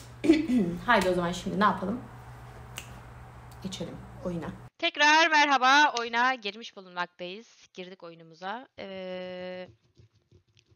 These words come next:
şunu söyleyeyim. Hani belki ne oyuncusu,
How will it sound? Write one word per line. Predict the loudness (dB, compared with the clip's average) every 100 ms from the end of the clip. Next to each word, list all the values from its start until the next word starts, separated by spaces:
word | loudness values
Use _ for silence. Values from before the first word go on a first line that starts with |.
| -20
şunu | -18 -18
söyleyeyim. | -14 -10 -10 -10 -14 _ _ _ _ -20 -20 _ _ _ _ _ _
Hani | -10 0
belki | 2 0 -4
ne | -10
oyuncusu, | -10 -12 -16 -20 -18 -16 -14 -16